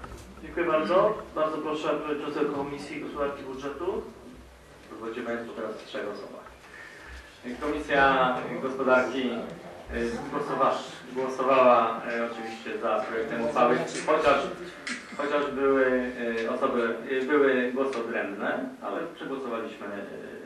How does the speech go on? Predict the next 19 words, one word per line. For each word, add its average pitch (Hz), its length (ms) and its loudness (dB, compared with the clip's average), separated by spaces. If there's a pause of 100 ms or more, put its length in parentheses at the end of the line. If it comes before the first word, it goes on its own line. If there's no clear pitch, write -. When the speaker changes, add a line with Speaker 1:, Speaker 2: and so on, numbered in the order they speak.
(360)
Speaker 2:
tą, 113 60 -6 (240)
ten 110 140 -10
projekt 104 200 -4 (100)
uchwały. 98 240 -8 (720)
E, 117 180 -10
klub, 143 240 0 (400)
e, 127 40 -2
radnych 117 400 0
to 110 220 0 (140)
jest 113 400 -10
także 110 300 -2
za 107 120 -6
przyjęciem, 107 480 -8
e, - 1080 -10
projektu, 110 420 -4 (760)
e, 107 40 -6
tej 113 180 -2
uchwały. 110 420 2 (880)
I, 123 420 -2